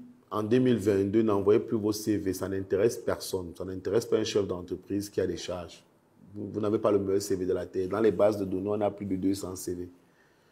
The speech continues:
Vous connaissez quoi plus que qui ? Ça ne sert à rien. Je me suis fait lyncher dans la vidéo, j'en ai parlé. Bon, j'accepte. Mais ça ne veut pas dire que le peu de personnes qui m'ont,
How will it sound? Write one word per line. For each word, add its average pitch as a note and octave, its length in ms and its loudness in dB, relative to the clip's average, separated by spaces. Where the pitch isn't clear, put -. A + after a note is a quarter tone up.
Vous G#2+ 80 -2
connaissez A2+ 400 4
quoi G#2+ 300 0
plus G#2+ 100 -4
que G#2+ 140 -2
qui ? - 420 -8
Ça G2 220 -8
ne F#2+ 60 -4
sert G2 240 -2
à F#2 80 -4
rien. F2 180 -8
Je F#2+ 180 0
me B2+ 140 8
suis C#3 180 4
fait A#2+ 160 10
lyncher A2+ 800 4
dans G2 220 0
la G2+ 120 6
vidéo, G2+ 440 4
j'en G2+ 220 0
ai G#2 100 4
parlé. G2 560 -2
Bon, G2+ 320 2
j'accepte. G#2 680 0
Mais A2 640 6
ça A2 180 4
ne G#2+ 80 -2
veut B2+ 140 8
pas B2 180 8
dire A2+ 160 0
que B2 120 2
le G2+ 100 4
peu A#2+ 160 2
de A2 80 8
personnes G#2 420 0
qui - 160 -2
m'ont, G#2+ 540 0